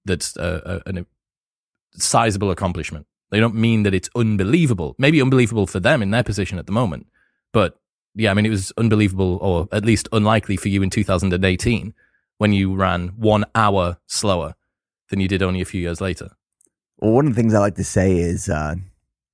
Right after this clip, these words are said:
Speaker 2: it's around the word doubt. I think, I think the word doubt is a very powerful word, because doubt is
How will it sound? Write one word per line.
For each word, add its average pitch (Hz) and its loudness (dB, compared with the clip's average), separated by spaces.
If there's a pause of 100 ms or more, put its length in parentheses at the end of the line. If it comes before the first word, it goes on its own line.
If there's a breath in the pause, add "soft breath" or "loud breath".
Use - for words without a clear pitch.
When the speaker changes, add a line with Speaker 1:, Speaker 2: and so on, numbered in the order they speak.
(200)
Speaker 2:
it's - -4
around 113 2
the 92 4
word 90 0
doubt. 85 0 (640)
I 101 0
think, 107 0 (120)
I 104 4
think 131 4
the 123 2
word 104 2
doubt 87 2
is 82 -6
a 92 -4
very 90 2
powerful 85 -4 (220)
word, 85 0
because 90 0 (760)
doubt 113 2
is 101 -2